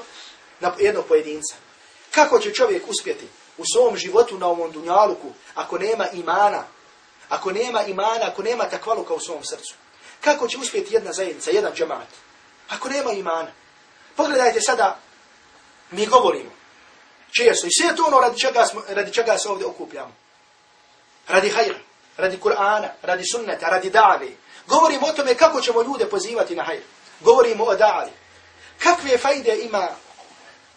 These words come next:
da čovjek ima velike islamske centre, da ima velike, da kažem, vakufe, čiji prihod dolazi u njegove ruke, da širi Allahu dželle šanu vjeru? Ako ti ljudi u svom srcu nisu zagrijani i ne žele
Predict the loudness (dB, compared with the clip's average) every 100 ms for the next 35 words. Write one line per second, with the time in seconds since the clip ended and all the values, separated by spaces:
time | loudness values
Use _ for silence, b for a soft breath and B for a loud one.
0 | -8 -4 0 2 0 0 0 6 6 6
1 | -2 -4 -6 -8 -8 -10 -8 -8 -8 -12
2 | -16 -18 B B 4 6 4 4 6 6
3 | 6 2 0 0 -2 2 4 4 2 -6
4 | -12 2 2 2 -4 -14 -18 -20 -20 -20
5 | -20 -20 -20 -20 -20 -20 -10 -4 -2 0
6 | 2 4 6 6 6 4 -2 0 0 0
7 | -2 -4 -4 -2 2 4 4 6 6 6
8 | 2 -2 -2 -4 -8 -8 -8 -8 B -4
9 | 0 0 0 -2 -2 -2 -2 -2 4 4
10 | 4 -2 -4 -8 -12 -18 -18 -6 0 0
11 | 0 0 2 2 0 -4 -6 B 2 4
12 | 6 6 6 2